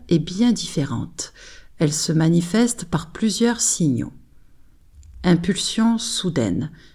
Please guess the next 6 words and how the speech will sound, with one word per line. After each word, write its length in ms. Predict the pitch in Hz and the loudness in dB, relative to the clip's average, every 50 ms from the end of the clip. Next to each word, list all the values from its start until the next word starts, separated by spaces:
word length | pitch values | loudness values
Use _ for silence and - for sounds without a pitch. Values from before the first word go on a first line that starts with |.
| _ _ - | _ _ -4
Elle 140 | - 165 156 | -2 -2 0
survient 540 | - - - 233 208 196 175 170 156 143 139 | 0 0 0 0 0 0 2 2 2 2 2
souvent 600 | - - - - - 262 240 208 165 160 170 170 - | 0 -2 -2 0 0 0 2 2 0 0 -2 -4 -4
brutalement, 800 | 170 180 175 220 240 233 - 202 175 160 147 143 139 143 175 208 - - - - - - - - | -4 0 2 2 0 2 0 0 2 2 2 2 0 -2 -4 -6 -8 -14 -18 -18 -18 -16 -12 -8
sans 340 | - - - - - 254 269 | -4 -2 0 2 4 4 4
transition, 760 | - - 233 214 190 - 175 - - - - 160 147 170 | 4 2 2 0 0 0 -4 -4 -4 -2 -2 -2 -2 -2